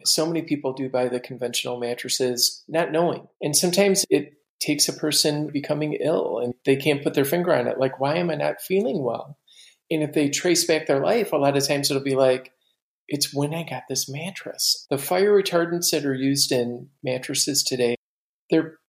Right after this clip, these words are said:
proven to be cancer causing and they still use 'em. It's brutal. I don't like the fire retardants. I don't like the off-gassing of the polyurethane foams. It's not great for you. But that being said, so many people are like, "Oh yeah, I sleep on an organic mattress," but then they slip on a gym shoe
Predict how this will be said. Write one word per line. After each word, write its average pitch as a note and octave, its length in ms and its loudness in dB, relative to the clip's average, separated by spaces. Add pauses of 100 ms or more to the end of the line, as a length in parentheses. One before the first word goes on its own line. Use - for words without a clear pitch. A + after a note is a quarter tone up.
(140)
proven F3+ 320 2
to E3+ 40 2
be D#3 120 2
cancer D#3 340 0
causing C3 440 -6
and C3 100 -2
they C3+ 60 0
still D3+ 260 2
use C#3+ 260 0
'em. - 160 -12 (220)
It's D#3+ 200 2
brutal. F3 720 0
I D3 120 2
don't D3+ 320 2
like D#3 160 0
the C3+ 80 0
fire C3+ 260 -2
retardants. C3 560 -2
I B2 40 -4
don't C#3+ 340 -2
like C#3+ 220 -2
the C3+ 300 -2
off-gassing C#3 640 0
of B2 80 -6
the B2+ 60 -10
polyurethane C3 720 -6
foams. E3+ 720 -2
It's D3 260 0
not E3 240 2
great F3 300 -2
for - 240 -8
you. A#2+ 220 -10 (240)
But - 380 0 (600)
that D#3 160 0
being D3+ 180 0
said, D#3+ 420 2
so - 160 2
many D3+ 160 -2
people D3 320 0
are C3+ 60 2
like, B2+ 260 0
"Oh - 240 -2
yeah, A#2+ 260 -8
I C#3+ 40 -10
sleep C#3+ 300 -2
on D3 120 -2
an C#3 60 -2
organic C3 440 -2
mattress," E3 460 -2
but C#3+ 140 -4
then D3 140 -2
they C#3+ 120 -4
slip - 280 0
on E3 140 -4
a D#3+ 80 -2
gym G3 240 0
shoe - 340 -6